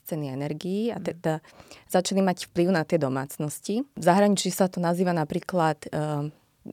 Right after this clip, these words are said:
Speaker 1: takou skratkou eat or heat.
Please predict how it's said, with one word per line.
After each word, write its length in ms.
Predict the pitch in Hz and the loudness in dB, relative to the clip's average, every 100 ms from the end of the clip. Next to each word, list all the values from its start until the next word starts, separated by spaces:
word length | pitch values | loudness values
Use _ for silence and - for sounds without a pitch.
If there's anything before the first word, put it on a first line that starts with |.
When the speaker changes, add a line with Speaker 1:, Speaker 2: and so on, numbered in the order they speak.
| - | -10
Speaker 1:
takou 240 | - 151 165 | -6 -4 -4
skratkou 720 | - 165 151 - 170 160 156 - - | -2 -2 -2 -2 2 2 2 -4 -8
eat 320 | 175 185 - | -6 -6 -4
or 100 | 175 | -2
heat. 480 | 170 143 143 196 - | -2 -4 -6 -6 -10